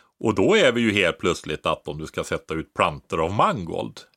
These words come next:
ja, men då, eh, och du ska göra det i början på mars, ja, men då drar du ju upp mangoldplantor i början på februari, så de är fyra veckor när du sätter ut dem i,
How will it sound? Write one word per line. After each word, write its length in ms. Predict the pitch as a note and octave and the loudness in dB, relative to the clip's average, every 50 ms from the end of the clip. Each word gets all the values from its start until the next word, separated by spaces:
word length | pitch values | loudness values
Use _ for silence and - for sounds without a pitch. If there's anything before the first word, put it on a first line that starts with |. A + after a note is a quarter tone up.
| _ _ _ | _ _ _
ja, 400 | - F#2 F#2 E2+ E2+ F2 F2 E2 | -2 0 2 2 4 2 2 0
men 160 | E2+ E2+ D#2+ D#2 | -2 -4 -4 -2
då, 420 | E2+ G#2 C#3 E3 E3+ E3+ D#3+ D#3+ | -2 0 0 0 0 0 0 0
eh, 560 | D#3 - - - D#3 D3+ D3 C#3+ C#3 C#3 C#3 - - | -2 -4 -6 -6 -4 -2 -2 -2 -2 -4 -6 -8 -10
och 180 | - - - | -10 -6 -4
du 80 | A2+ A#2 | -4 -4
ska 180 | - - - A2+ | -2 -2 0 2
göra 320 | G#2+ G2 F#2+ G#2 C#3 D3+ | 2 2 4 2 2 2
det 380 | D3 A2 G2+ G2 G2+ G2 F#2+ F2+ - _ | 2 2 2 2 2 0 0 -4 -10 _
i 100 | _ - | _ -8
början 380 | F#2 F#2 F#2 E2+ E2 E2+ E2+ F2 | -2 -2 0 0 0 -2 -2 -4
på 120 | - - | -6 -8
mars, 520 | G2+ A#2 - F#3+ - - - - - - - _ _ _ _ _ _ _ _ _ _ _ _ _ _ _ _ _ _ _ _ _ _ | -4 -2 0 0 0 -2 -4 -8 -10 -12 -16 _ _ _ _ _ _ _ _ _ _ _ _ _ _ _ _ _ _ _ _ _ _
ja, 120 | - G2+ F#2 | -6 -4 -4
men 160 | F2+ F2 D#2+ | -4 -4 -2
då 320 | E2 G2 C#3 E3 E3 E3 | -2 0 2 2 2 0
drar 340 | D#3+ C#3 C#3 D3+ D3+ D3+ D3 | 0 -2 -2 0 2 2 2
du 120 | C#3 C#3 | 0 0
ju 80 | C3 B2+ | 2 0
upp 180 | A#2 G2+ - - | 0 0 -2 -4
mangoldplantor 880 | - G#2 F#2 E2 D#2 D2+ D2+ D2 - - C3 D3+ C#3+ A2 - - - F#2+ | -2 -2 -2 -2 -4 -6 -6 -6 -4 -2 -2 -2 -2 -6 -10 -10 -8 -8
i 40 | |
början 340 | F2+ F2 G2+ F2 E2+ E2 D#2+ | -4 -4 -2 -2 -2 -4 -6
på 120 | D#2 - E2+ | -6 -10 -8
februari, 680 | - - F2 D2+ - - A2 D3+ F3+ D#3 A#2 G2+ - | -6 -4 -4 -4 -2 -2 0 0 0 -2 -2 -4 -4
så 120 | - - F#2 | -6 -6 -6
de 280 | E2+ F2+ F#2+ A2+ C3 | -6 -6 -6 -4 -4
är 100 | A#2+ E2+ | -6 -6
fyra 400 | E2 - - D#3+ A#2 G#2 G2+ G#2 | -6 -6 -6 -4 -2 0 0 0
veckor 380 | F#2+ G2+ F#2 - _ - - - | 0 -2 -4 -6 _ -10 -10 -8
när 100 | D2+ D2 | -8 -6
du 120 | B1+ - | -8 -8
sätter 380 | - - A2+ G#2 - - G2+ G#2 | -6 -6 -6 -6 -6 -6 -6 -6
ut 200 | C#3 D3 C#3 _ | -6 -8 -8 _
dem 200 | - G#2 G2 G2 | -10 -10 -8 -8
i, 260 | G2 F#2 F2 F2 F2+ | -8 -6 -6 -8 -10